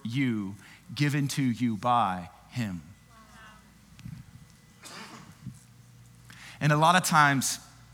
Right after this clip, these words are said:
the yoke was made for two oxen at once. They would plow together.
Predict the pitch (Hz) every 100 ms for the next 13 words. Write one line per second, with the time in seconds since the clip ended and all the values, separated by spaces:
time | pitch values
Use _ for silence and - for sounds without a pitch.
0 | - - - - - - - - - -
1 | - 139 135 151 165 156 147 120 147 143
2 | - 127 - - 165 147 135 147 - 107
3 | 90 - 127 131 123 135 110 - - -
4 | 123 113 - 127 123 123 - 104 117 117
5 | 98